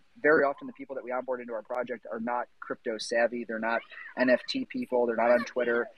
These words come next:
<clears throat> They're just local people from the area that we happen to meet. And we feel as though, if, you know, if, if they meet criteria and, and they represent our virtues, or if they're selected through a community nomination vote,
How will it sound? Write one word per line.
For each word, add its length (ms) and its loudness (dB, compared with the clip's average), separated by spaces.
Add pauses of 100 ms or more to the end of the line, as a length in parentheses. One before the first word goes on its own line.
(100)
<clears throat> 180 -2
They're 300 6
just 160 2
local 220 0
people 240 -6
from 140 -6
the 100 0
area 380 8 (340)
that 140 4
we 120 -4
happen 300 0
to 100 -8
meet. 300 -2 (400)
And 480 2
we 120 -8
feel 260 -2
as 100 -6
though, 260 6 (120)
if, 180 -10
you 60 -6
know, 200 0
if, 120 -10 (120)
if 120 -10
they 100 0
meet 180 0
criteria 600 6
and, 80 4
and 180 -4
they 100 -4
represent 380 -4
our 80 -2
virtues, 500 2
or 100 2
if 40 -10
they're 140 -2
selected 440 0
through 200 -6
a 20 -6
community 320 -12
nomination 540 4
vote, 260 10